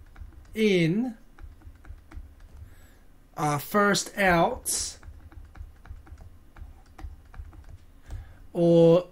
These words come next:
lifo, which stands for last in, first out. So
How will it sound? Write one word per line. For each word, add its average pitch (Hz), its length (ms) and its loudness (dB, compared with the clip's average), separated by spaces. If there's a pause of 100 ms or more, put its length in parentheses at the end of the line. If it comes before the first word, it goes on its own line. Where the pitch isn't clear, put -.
(220)
lifo, 185 880 4 (1160)
which 165 220 2
stands 175 400 2
for 147 640 2 (1600)
last 233 800 2 (680)
in, 196 580 2 (520)
first 160 720 0 (960)
out. - 640 -8 (1400)
So 156 480 0